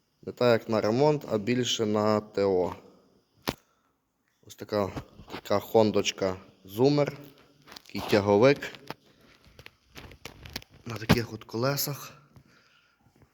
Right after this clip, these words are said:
Що то у нас? Колеса сто тридцять, сто тридцять на дев'яносто на десять. Пре він по бездоріжжю, дай Боже.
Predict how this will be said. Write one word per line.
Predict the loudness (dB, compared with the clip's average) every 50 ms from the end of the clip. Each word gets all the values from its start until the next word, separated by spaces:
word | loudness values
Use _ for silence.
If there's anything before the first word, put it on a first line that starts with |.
| _ _ _ _ _ -20 -20 -16
Що | -12 -12 -10 -10
то | -8 -6 -4
у | -4
нас? | -2 -2 -2 0 0 2 0 0 -2 -8 -14 -20 -20 -20 -20 _ _ _ _ _ _ _ _ _
Колеса | -20 -14 -8 -6 -2 -2 -2 -2 -2 -4 -8 -10
сто | -10 -6 -2 0 0
тридцять, | 0 0 -4 -4 -4 -4 -6 -6 -6 -6 -6 -8 -14 -16 -18 -20 -20 -20 -20 -20 _ -20 -20 _ _ -20
сто | -20 -18 -12 -10 -10 -8
тридцять | -8 -6 -4 -4 -4 -4 -6 -8 -10 -12 -12 -12 -12
на | -8 -6 -4 -4 -4 -4 -4 -8 -10 -16 -20 -20 -20 -20 _ _ _ _ _ _ _ -20 -14
дев'яносто | -10 -8 -4 -2 0 0 0 -2 -4 -8 -8
на | -8 -8 -6
десять. | -6 -8 -8 -8 -10 -12 -14 -14 -12 -14 -14 -14 _ _ _ _ _ -20 -20 -20 -20 -20 -20 -20 -20 -20 -20 -20 -20 -20 _ _ -20 -20 -20 -20 -20 -20 _ _ _ _ _ _ -20 -20 -20 _ _ -20 -20 -20 -20 -20 _ _ _ _ _ -20 -20 -20 -20 -20 -18 -14 -10 -10 -10 -10 -10 -12 -12 -6 -2 0 2
Пре | 4 6 6 6 6
він | 6 4 2 2 0 -2 -4 -8 -16 -14 -8
по | -6 -2
бездоріжжю, | 0 0 0 0 0 -2 0 0 0 -2 -4 -4 -4
дай | 0 2 2 2
Боже. | 2 4 4 4 2 2 -2 -6